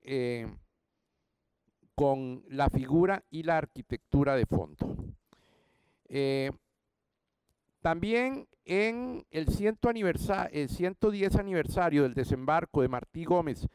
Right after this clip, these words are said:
por Playita de Cajo Babo, se va a emitir un sobre conmemorativo y en la estampilla figura, eh, el desembarco, ¿verdad?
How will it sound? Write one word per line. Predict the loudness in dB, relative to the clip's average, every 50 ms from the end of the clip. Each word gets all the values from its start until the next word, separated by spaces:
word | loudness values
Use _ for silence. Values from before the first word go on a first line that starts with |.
| _ _ _ _ _ _ -4
por | 2 4 4 4 4
Playita | 2 0 0 0 0 -2 -6 -10 -6 -2 0 0 2
de | 0 0 -4 -6 _ -6
Cajo | -2 -2 2 4 4 4
Babo, | 4 4 4 6 6 6 4 4 0 _ _ _ _ _ _ _ _ _ -2
se | 0 2 4 4
va | 6 6 4 4 2 2
a | 0 0
emitir | 0 0 -2 -4 -4 -2 2 2
un | 2 2 2
sobre | 4 4 6 6 6 4 2 0 _ 2
conmemorativo | 2 4 4 4 2 2 2 4 2 2 0 _ -4 -2 2 4 4 4 4 2 -4 -14 _ _ _ _ _ _ _
y | -6 -4 -4 -4 -4 -4
en | -4 -4 -2 0
la | 0 0
estampilla | 0 0 0 -2 -4 -4 -2 -4 -2 -2 -2 -2 -2 -2 -4 -6 _ -10 -4
figura, | -2 -2 0 2 4 4 6 6 4 2 -2 -4 _ _ _ _ _ _ _ _ _ _ _ -2
eh, | 0 2 4 4 2 0 -2 -4 -8 _ _ _ _ _ _ _ _ _ _ -4
el | -4 -4 -2
desembarco, | -2 -2 0 0 -2 -2 -2 -6 -8 -8 -10 _ -6 -4 -4 -4 -4 -6 -16 _ _ _ _ _ _ -8
¿verdad? | -6 -4 -4 -4 -6